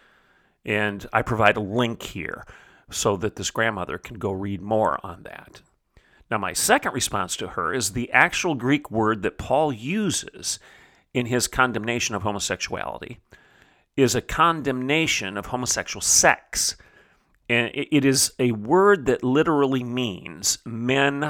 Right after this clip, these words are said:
lying with men. That's what Paul is saying when he wrote this in his letter to the Roman church and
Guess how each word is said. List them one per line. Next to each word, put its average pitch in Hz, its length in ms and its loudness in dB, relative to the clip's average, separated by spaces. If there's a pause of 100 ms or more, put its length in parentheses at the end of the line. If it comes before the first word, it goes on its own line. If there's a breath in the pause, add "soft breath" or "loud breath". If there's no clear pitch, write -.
(100)
lying 113 480 2
with 110 200 -2
men. 107 340 -2
That's 98 260 -4
what - 260 4
Paul 117 380 4
is 107 80 -4
saying 101 540 0
when 101 100 -6
he 104 160 -6
wrote 120 400 2
this - 400 -4 (100)
in 104 300 -4 (320 loud breath)
his 104 220 0
letter 107 240 4
to 123 120 -6
the 127 100 2
Roman 110 440 2
church 90 460 -4
and 110 160 -8